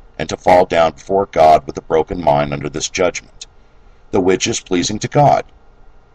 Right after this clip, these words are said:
because the sinner by doing so, or by so doing, justifies God in his saying, and clears him in his judgment.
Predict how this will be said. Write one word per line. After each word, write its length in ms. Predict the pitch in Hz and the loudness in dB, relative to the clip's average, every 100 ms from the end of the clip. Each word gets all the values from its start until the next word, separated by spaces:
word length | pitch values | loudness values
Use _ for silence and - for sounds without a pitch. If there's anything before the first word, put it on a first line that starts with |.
| _ _ - - | _ _ -20 -8
because 320 | 110 117 113 | -4 -2 -2
the 120 | 110 | -2
sinner 360 | 110 - 131 107 | -2 0 0 0
by 200 | 98 87 | 0 0
doing 400 | - 120 139 92 | 2 0 0 0
so, 460 | - 82 73 78 - - - - _ - - | -4 0 0 0 -4 -14 -20 -20 _ -20 -16
or 120 | 90 85 | -8 -2
by 180 | 82 | 2
so 320 | 85 - 107 92 | 2 2 0 -2
doing, 500 | 98 120 73 76 87 - | -2 -2 -4 -8 -14 -18
justifies 680 | - 117 127 120 - 101 110 | -4 -2 -2 -2 2 2 2
God 320 | - 80 73 73 | 0 4 4 2
in 100 | 87 | -4
his 220 | 107 104 | -6 -4
saying, 520 | - 131 127 58 52 _ - - | 0 0 0 -4 -14 _ -20 -14
and 200 | - 123 | -6 -6
clears 440 | - 147 151 151 - | -4 -2 0 0 -2
him 260 | 82 82 | -4 -8
in 120 | 82 87 | -8 -8
his 140 | 92 | -6
judgment. 580 | - 78 - 52 - | -4 -4 -4 -12 -20